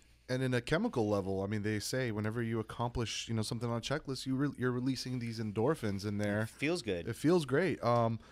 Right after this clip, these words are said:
Speaker 1: now let me ask you, what happens when these small wins, for example, I'll tell you my story. In two months, I've lost about nineteen pounds. I feel great. My clothes are fitting me nicely and everything. But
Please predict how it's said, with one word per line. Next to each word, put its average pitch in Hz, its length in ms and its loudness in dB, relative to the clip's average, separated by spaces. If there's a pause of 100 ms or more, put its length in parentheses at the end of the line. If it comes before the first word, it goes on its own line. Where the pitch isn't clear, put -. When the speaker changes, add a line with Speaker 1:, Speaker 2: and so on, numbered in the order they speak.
(300)
Speaker 1:
now 147 100 4
let 151 100 6
me 147 120 6
ask 170 260 2
you, 120 80 0
what 131 160 4
happens 165 440 -2
when 139 320 0
these 131 280 0
small 139 460 0
wins, 127 460 -2 (260)
for 123 140 -2
example, 117 520 0 (360)
I'll 110 100 -6
tell 110 240 -2
you 110 60 0
my 117 140 0
story. 117 380 2
In 120 220 -4
two 147 160 0
months, 131 420 0 (440)
I've 113 100 -8
lost 120 220 0
about 117 260 0
nineteen 117 460 0
pounds. 113 540 -2 (380)
I - 40 -20
feel 131 200 2
great. 131 300 0
My 123 120 0
clothes 123 280 -2
are 120 60 0
fitting 131 280 -4
me 139 100 0
nicely 147 600 -2
and 123 80 -6
everything. 143 520 -2 (680)
But 120 220 0